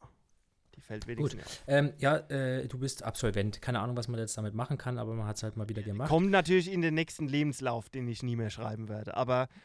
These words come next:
Speaker 1: da kann man ja sowas mal einfach
Speaker 2: Kann man sowas mal einfließen
Speaker 1: Da hat man
Speaker 2: lassen?
Speaker 1: ein Thema dann auch, wo man sich auskennt, wenn derjenige gegenüber drauf eingehen möchte.
Speaker 2: Das stimmt, ja.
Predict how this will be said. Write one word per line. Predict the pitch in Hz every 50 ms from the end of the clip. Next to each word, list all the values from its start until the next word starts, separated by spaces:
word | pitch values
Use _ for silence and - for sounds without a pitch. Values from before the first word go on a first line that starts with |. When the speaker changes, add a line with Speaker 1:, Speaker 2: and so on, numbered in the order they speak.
| - -
Speaker 1:
da | - 135
kann | - 147 156
man | 175 185
ja | 185 175
sowas | 170 190 185 190 185
mal | 190 190 175 165 160 165 156 - _ _ _ -
einfach | - 156 170 156 175 170 165 -
Speaker 2:
Kann | - 107 107
man | 123
sowas | 131 151 156 160 156 160
mal | 156 151 147 147 - - - - _ _ _ _ _
einfließen | - 127 127 - 156
Speaker 1:
Da | 147
hat | 170 196 196
man | 208 202 196
Speaker 2:
lassen? | - - 185
Speaker 1:
ein | -
Thema | - - 185 226 254 269 254
dann | 208 226 220 214
auch, | 190 185 175
wo | 185
man | 190 190 180
sich | 180 175 151 -
auskennt, | - 147 175 165 - - - 127 120 113 - - _ - - - -
wenn | - 135 131 127
derjenige | 127 127 131 127 131 131 131 131 117 131 131 127 127 -
gegenüber | - 135 127 131 123 - 135 123 - 127 120 117 113 - _ _ _ _ _ _ _ _ _ _ -
drauf | - 127 123 - -
eingehen | - 123 117 110 123 117
möchte. | 117 113 107 - - - 117 - - _ - - - _ _ _ _ _ _ _ _ _ _ _ _ _ _ _ _ _ _ _ _ _ _ _ _ _ _ _
Speaker 2:
Das | - - -
stimmt, | - - 110 104 - -
ja. | 104 104 107